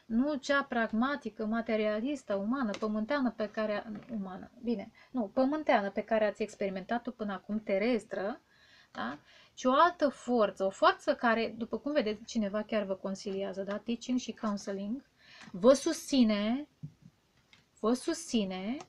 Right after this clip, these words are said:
și vă confirmă, și ce mult seamănă cele două imagini, că dorințele voastre, ale ascunse din inimă, despre care nimeni n-a știut decât poate alții au intuit, uh, sunt cele adevărate, trebuie să le urmați, nu vedeți cum seamănă,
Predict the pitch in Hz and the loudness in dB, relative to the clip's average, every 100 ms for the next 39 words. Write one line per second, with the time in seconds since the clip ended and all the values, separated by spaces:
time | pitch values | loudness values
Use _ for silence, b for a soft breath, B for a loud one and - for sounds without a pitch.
0 | _ B B B B - 285 247 302 - | _ B B B B -2 0 6 4 6
1 | 285 269 254 302 320 220 202 - 190 208 | 4 4 2 2 4 4 2 -4 -6 -6
2 | 196 214 240 - 220 208 196 190 208 196 | -2 0 0 0 -2 -2 -4 -6 -4 -2
3 | 196 196 185 185 185 180 196 190 - 240 | 0 0 -2 -6 -8 -8 -10 -10 -6 2
4 | 254 214 208 262 359 392 370 247 269 247 | 2 2 2 0 4 4 4 4 6 6
5 | 226 - 226 247 254 233 - - 233 214 | 2 0 4 4 4 2 -2 -2 2 2
6 | 220 208 214 - 226 208 196 208 220 - | 0 -2 0 2 2 2 0 -2 -4 -4
7 | 226 233 240 269 285 269 240 233 - 226 | -2 0 2 0 0 2 2 0 -2 -2
8 | 208 202 247 - - 240 233 220 214 _ | -2 -4 -8 -8 -2 -2 0 -4 -4 _
9 | _ 254 277 262 - 220 214 208 247 277 | _ 4 4 2 -2 0 2 2 2 -2
10 | 254 240 208 190 208 254 _ B B B | -4 -2 -2 -2 -6 -8 _ B B B
11 | B B B B B - 247 240 226 - | B B B B B 0 4 4 2 0
12 | - - - - - - 320 - 311 294 | -6 -16 -20 -14 -6 -2 0 0 2 4
13 | 254 226 226 233 240 226 226 262 285 269 | 4 4 2 2 0 0 0 0 2 2
14 | 233 202 196 - 247 220 214 - 202 277 | 2 0 -2 -2 -2 -2 -4 -6 -4 -2
15 | 269 208 196 | -2 -2 -4